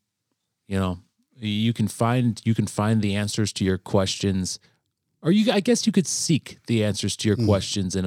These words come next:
Speaker 1: in countless things.
Speaker 2: Mm-hmm.
Speaker 1: I guess we started the episode by talking about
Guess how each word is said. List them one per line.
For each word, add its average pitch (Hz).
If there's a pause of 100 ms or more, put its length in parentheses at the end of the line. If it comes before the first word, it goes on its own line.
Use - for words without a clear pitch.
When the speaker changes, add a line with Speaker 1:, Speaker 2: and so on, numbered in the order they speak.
(100)
Speaker 1:
in 98
countless 95
things. - (200)
Speaker 2:
Mm-hmm. 95
Speaker 1:
I 110
guess 120
we 127
started 131
the 110
episode 98
by 95
talking 95
about 92